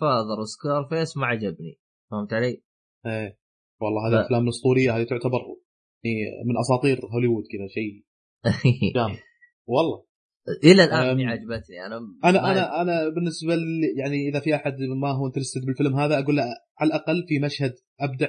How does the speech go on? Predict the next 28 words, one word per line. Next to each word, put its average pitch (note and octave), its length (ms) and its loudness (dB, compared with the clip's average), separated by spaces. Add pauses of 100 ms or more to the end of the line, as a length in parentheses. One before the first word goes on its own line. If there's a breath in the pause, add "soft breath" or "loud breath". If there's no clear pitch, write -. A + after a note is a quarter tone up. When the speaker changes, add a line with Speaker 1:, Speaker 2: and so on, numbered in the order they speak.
Speaker 2:
فيه C#3 200 -4
الباتشينو C3+ 380 0
مدته C3 180 0 (200)
دقيقتين C#3 520 0
تقريبا. C#3 380 0 (480)
آه، C3 160 2
خش D3 260 0
اليوتيوب، D3+ 400 4
اكتب D3 220 -4
The C#3 240 -6
Devil's D3 440 0
Advocate، D3 360 -2 (400)
The C#3 80 2
Devil's D3+ 420 0
Speech، C3 400 -6 (400)
كلام D3+ 220 2 (220)
الشيطان. B2+ 440 -2 (600)
تشوفه D#3+ 260 2
يتكلم E3+ 480 -2 (120)
متقمص D3+ 480 -2
شخصية - 320 0
شيطان D#3 500 -2 (300)
الباتشينو. D#3+ 540 -2 (440)
صراحة C3+ 280 0
المشهد B2+ 400 -4
يعني G#2+ 500 -4
شيء C3+ 300 0
عجيب A#2+ 260 0